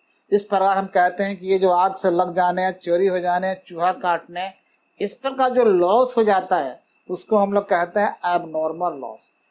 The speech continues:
तो ये abnormal loss भी indirect revenue expense के category में रखा जाता है।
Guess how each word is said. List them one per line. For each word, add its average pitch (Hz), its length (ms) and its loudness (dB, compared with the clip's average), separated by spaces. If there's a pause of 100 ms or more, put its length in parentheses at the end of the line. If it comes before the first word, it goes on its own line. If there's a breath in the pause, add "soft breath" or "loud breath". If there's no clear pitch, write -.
(100)
तो 160 60 -8
ये 190 180 2 (160)
abnormal 185 680 2
loss 190 560 2
भी 160 480 -6 (380)
indirect 202 680 2
revenue 185 320 0
expense 180 400 -10
के 196 100 0
category 165 480 -6
में 185 140 -4
रखा 151 520 -4
जाता 143 360 -6
है। 117 140 -12